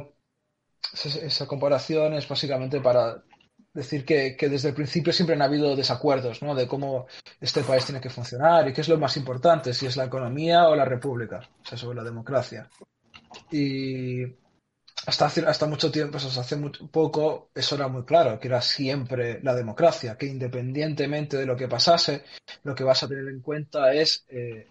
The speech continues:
la voz del pueblo y, eh, la organización del sistema, eh, o sea, de la República de Estados Unidos.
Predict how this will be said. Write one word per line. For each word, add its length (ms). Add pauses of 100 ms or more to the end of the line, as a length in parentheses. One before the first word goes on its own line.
la 140
voz 260
del 180
pueblo 580 (380)
y, 400
eh, 440
la 100
organización 640
del 120
sistema, 600 (160)
eh, 500
o 380
sea, 160
de 100
la 100
República 440
de 60
Estados 320
Unidos. 300